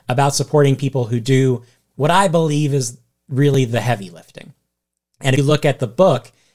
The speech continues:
the dedication in the f-, front of the book, the book in first, is first and foremost dedicated to frontline workers, because that's where I've spent all of my time focusing. So how do we take a look at the experience of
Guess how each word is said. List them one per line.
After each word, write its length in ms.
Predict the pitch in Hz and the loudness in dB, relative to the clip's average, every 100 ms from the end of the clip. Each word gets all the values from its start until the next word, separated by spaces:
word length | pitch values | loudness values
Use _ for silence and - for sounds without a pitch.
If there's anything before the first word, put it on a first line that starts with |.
| _ | _
the 80 | 120 | -6
dedication 920 | 120 156 165 - 196 - 95 107 156 _ - | 0 0 0 -2 -4 -4 -8 -14 -20 _ -8
in 180 | 135 117 | -6 -4
the 80 | |
f-, 320 | 113 - - _ | -8 -14 -20 _
front 300 | - 147 143 | -2 -2 -2
of 80 | 120 | -6
the 100 | 120 | -8
book, 400 | 113 175 101 - _ _ _ _ _ _ _ - | -2 -2 -2 -8 _ _ _ _ _ _ _ -8
the 80 | 123 | -8
book 320 | - 156 165 | 0 0 0
in 140 | 151 | -4
first, 320 | 120 - 147 - | -4 0 2 0
is 120 | 127 | -2
first 260 | 156 143 | 0 0
and 100 | 131 | -2
foremost 360 | 143 135 117 110 | -2 0 0 0
dedicated 400 | 220 175 143 107 | -2 -2 -4 -6
to 140 | - 185 | -6 -8
frontline 420 | - 107 107 95 | -8 -14 -16 -20
workers, 460 | 90 - 147 _ _ | -20 -20 -20 _ _
because 260 | - 104 95 | -18 -16 -16
that's 140 | 98 | -14
where 120 | 101 | -14
I've 100 | 92 | -14
spent 240 | - 85 - _ _ | -16 -18 -20 _ _
all 200 | 117 117 | -8 -8
of 100 | 110 | -10
my 100 | 101 | -16
time 220 | - 101 | -20 -20
focusing. 480 | - - - - - _ _ _ _ - | -20 -20 -20 -20 -20 _ _ _ _ -6
So 240 | - 175 | 0 2
how 180 | 147 170 | 2 0
do 100 | 190 | 0
we 380 | 196 185 185 _ _ _ | 0 -4 -8 _ _ _
take 220 | - 175 175 | -2 -2 0
a 60 | |
look 260 | 156 175 - | 0 0 -2
at 240 | 117 123 | -4 -4
the 140 | 127 127 | -2 -2
experience 600 | - 156 180 143 131 - | -2 0 0 2 0 -2
of 360 | 185 135 98 | -2 -2 -6